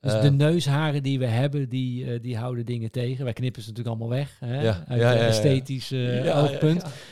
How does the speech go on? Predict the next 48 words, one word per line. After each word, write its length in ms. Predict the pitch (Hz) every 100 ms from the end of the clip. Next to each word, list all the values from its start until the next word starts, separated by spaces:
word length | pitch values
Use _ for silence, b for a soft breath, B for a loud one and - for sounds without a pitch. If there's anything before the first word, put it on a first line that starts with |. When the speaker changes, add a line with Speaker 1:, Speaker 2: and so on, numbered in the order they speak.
| B
Speaker 1:
Eigenlijk 340 | 143 143 143
hebben 240 | 127 135 135
ze 80 | 131
een 200 | 135 131
doel. 460 | 139 170 190 - _
Speaker 2:
Eh, 340 | 123 123 135
Speaker 1:
Eh, 60 | 127
Speaker 2:
ze 100 | 135
hebben, 340 | 139 139 120
ze 80 | 120
hebben 380 | 117 110 107 -
een 60 | -
doel. 180 | 92 90 -
Speaker 1:
<laughs> 20 |
Speaker 2:
Ja, 220 | 123 117
ja, 160 | 113 104
ja. 60 | 101
Speaker 1:
Ja. 300 | 127 107 117
Speaker 2:
Dus 120 | 113
het 120 | 110
wordt 200 | 113 113
gezuiverd, 480 | 110 107 110 107 101
maar 160 | 101 101
ook 100 | 107
gewoon 260 | 107 104 - - 98
meer 220 | 98 107 98
binnenin 420 | 101 101 98 107
wordt 200 | 101 95
het, 180 | 87 _ _ _ _
wordt 180 | - 98
het 80 | 98
nog 140 | 107
meer 180 | 107 90
gezuiverd. 480 | 82 82 80 87 -
En 120 | 107
het 100 | 135
is 140 | 170
ook, 200 | 143 127
eh, 300 | 110 104 101
eh, 60 | 101 - - 101 95 92 90
temperatuurregulerend. 1080 | - 117 110 127 123 107 101 107 113 92 90 _ b b b b b b
Eh, 360 | 104 101 101 101
dus 140 | 101
je 80 | 107
krijgt, 320 | 101 98 - -
je 80 |
krijgt 340 | 98 101 95 -
schonere 680 | - - 127 151 139 131 147